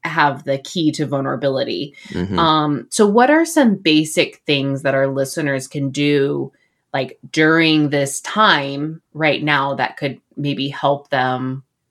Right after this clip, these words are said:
Speaker 1: along in this journey?
Speaker 2: Yeah, I mean, I would say that a really good first step is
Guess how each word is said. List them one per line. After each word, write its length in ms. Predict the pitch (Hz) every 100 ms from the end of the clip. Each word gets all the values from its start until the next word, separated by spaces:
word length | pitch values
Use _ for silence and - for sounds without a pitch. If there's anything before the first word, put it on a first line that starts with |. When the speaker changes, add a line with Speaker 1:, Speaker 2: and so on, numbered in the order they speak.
| _ _ _ _ _ _
Speaker 1:
along 460 | 143 135 135 135 135
in 140 | 139
this 200 | 139 131
journey? 480 | - 123 - - - _ _ _ _ _ _ - - - -
Speaker 2:
Yeah, 340 | 123 151 160
I 80 | 131
mean, 160 | 151 139
I 240 | 113 143
would 160 | 170 170
say 320 | - 143 131
that 360 | 120 113 101 -
a 140 | 95 95
really 400 | 95 104 107 101
good 260 | 104 98 87
first 420 | - 90 90 -
step 440 | - 82 104 - -
is 540 | 85 82 78 78 73